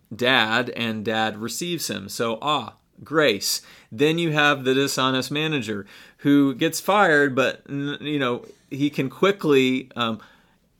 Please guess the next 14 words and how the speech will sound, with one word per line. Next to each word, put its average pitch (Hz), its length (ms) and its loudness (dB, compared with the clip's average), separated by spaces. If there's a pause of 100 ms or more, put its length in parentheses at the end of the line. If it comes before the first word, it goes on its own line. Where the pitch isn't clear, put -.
(220)
um, 117 340 0
engender 131 440 0
himself 127 680 0
to 190 440 -6
the, 180 1000 -4
uh, - 300 -20
creditors, 175 540 -8 (300)
and 143 240 -6
then, 139 460 -4 (140)
uh, 113 140 -8 (360)
then 131 460 -6
th-, 113 120 -12 (160)
his 135 220 -2
own 147 420 -4